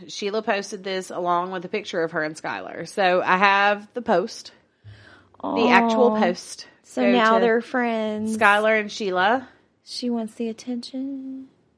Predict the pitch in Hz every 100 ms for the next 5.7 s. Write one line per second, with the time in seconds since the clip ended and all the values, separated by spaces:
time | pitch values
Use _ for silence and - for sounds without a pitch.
0 | _ _ _ _ 247 226 208 185 156 320
1 | - - 233 302 359 175 277 277 254 226
2 | 254 302 302 294 302 269 254 240 233 294
3 | 277 277 262 226 214 233 240 - 208 208
4 | 208 190 185 220 208 202 226 196 196 190
5 | 190 185 170 175 180 175